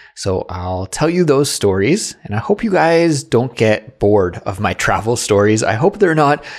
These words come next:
too monotonous to listen to again and again and again. If they are, just let me know, and I'll try and switch up the content. But I don't know. It's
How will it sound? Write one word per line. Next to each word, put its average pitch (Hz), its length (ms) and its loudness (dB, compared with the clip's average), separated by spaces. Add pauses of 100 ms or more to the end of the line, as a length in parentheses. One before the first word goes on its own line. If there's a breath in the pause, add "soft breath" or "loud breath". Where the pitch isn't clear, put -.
(180 loud breath)
too 123 680 0
monotonous 113 680 -2
to 113 120 -4
listen 104 360 -2
to 104 280 -4
again 98 400 -4
and 95 160 -8
again 95 440 -6
and 95 100 -8
again. 104 400 -2
If - 160 -2
they 190 140 0
are, 151 400 0 (260 loud breath)
just - 380 -4
let 101 180 0
me 101 80 -4
know, 95 300 0
and 92 180 -6
I'll 92 80 -4
try 98 280 -4
and 92 180 -4
switch - 340 -4
up - 200 -10
the - 80 -10
content. 90 680 -6 (460 loud breath)
But 95 680 -2 (280)
I 147 200 2
don't 220 120 4
know. 113 140 0
It's - 260 -8